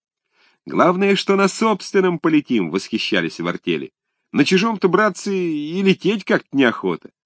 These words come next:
Скучно на чужом лететь». «Да уж какое там летание на чужом», подтверждали кустари.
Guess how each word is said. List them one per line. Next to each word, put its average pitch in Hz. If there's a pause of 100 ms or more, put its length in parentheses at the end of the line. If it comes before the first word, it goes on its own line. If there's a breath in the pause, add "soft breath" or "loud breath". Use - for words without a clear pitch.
(300)
Скучно 185
на 226
чужом 113
лететь». 90 (1300)
«Да 151
уж 180
какое 202
там 196
летание 185
на 123
чужом», 113
подтверждали 98
кустари. 85